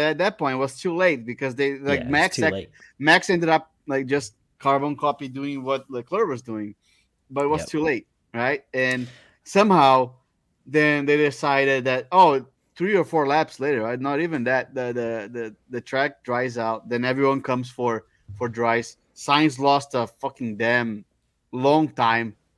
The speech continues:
Speaker 1: until the dries w-, uh, were, were good to go. Then he stops, he lo-, he loses his position to, to Perez. Then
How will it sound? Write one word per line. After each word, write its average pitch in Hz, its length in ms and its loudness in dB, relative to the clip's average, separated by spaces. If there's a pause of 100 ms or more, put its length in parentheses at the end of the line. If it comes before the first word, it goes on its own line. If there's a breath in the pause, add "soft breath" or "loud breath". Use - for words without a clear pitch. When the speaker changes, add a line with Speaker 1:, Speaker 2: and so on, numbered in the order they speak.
(140)
Speaker 1:
until 113 220 -10
the 127 80 0
dries 120 600 0
w-, 117 360 -12
uh, 117 200 -6
were, 117 220 -2
were 120 160 -2
good 123 200 -4
to 123 100 -12
go. 113 360 0 (600)
Then 131 120 -2
he 156 140 4
stops, 120 580 2
he 117 160 -10
lo-, 123 220 -4
he 123 100 -6
loses 147 260 2
his 139 180 -8
position 117 680 -8
to, 113 360 -6
to 117 180 -12
Perez. 113 560 -2 (340)
Then 127 420 4